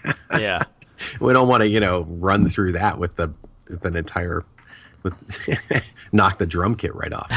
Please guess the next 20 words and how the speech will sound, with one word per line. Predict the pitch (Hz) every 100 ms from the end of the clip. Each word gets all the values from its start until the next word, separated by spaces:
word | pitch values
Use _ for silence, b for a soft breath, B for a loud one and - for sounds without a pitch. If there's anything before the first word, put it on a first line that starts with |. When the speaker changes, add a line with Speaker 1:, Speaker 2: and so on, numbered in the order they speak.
| -
Speaker 1:
<laughs> | 170
Right, | 143 - 123 - 123
Speaker 2:
Um, | 117 101 90 _ _ _ - B B B B _ 131
Speaker 1:
right. | 120 110
Speaker 2:
uh, |
you | 120
know, | 156 143
and | 143 131
we, | 175 185 151
uh, | 127
we | 113 139 185
were, | 143 123 107
we | 104 147
were | 117
ambitious | - 120 104 131 - 85 82
in | 95 98
our | 95
belie-, | 85 95 98 110 -
in | 107 98
our | 90 90 85